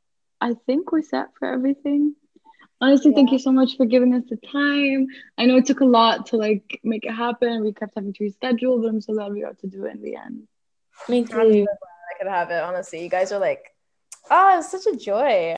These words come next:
Speaker 2: <laughs>
Speaker 1: <laughs>
Speaker 2: I'll bring
Speaker 1: Oh,
Speaker 2: it
Speaker 1: no,
Speaker 2: back.
Speaker 1: we're so glad. We're so glad we could put you at ease.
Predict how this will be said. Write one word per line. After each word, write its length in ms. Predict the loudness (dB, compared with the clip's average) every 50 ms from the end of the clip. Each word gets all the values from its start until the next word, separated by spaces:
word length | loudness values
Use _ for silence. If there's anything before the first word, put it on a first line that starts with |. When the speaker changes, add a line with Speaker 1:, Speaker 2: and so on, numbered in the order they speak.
| _ _
Speaker 2:
<laughs> 100 | -20 -20
Speaker 1:
<laughs> 140 | -18 -12 -10
Speaker 2:
I'll 920 | -6 -4 -4 0 2 2 2 2 -2 -6 -8 -8 -6 -4 -4 -2 0 4 6
bring 200 | 8 8 10 8
Speaker 1:
Oh, 40 |
Speaker 2:
it 40 | 8
Speaker 1:
no, 140 | 8 6 6
Speaker 2:
back. 220 | 6 4 4 2
Speaker 1:
we're 60 | 0 0
so 180 | 2 2 2 4
glad. 560 | 2 2 2 2 0 0 0 0 0 0 2
We're 160 | 2 2 2
so 160 | 2 2 2
glad 240 | 4 6 6 6 4
we 80 | 2 -2
could 160 | -8 -10 -10
put 180 | -10 -12 -10
you 100 | -8 -8
at 100 | -8 -6
ease. 560 | -6 -8 -8 -8 -8 -6 -6 -6 -6 -6 0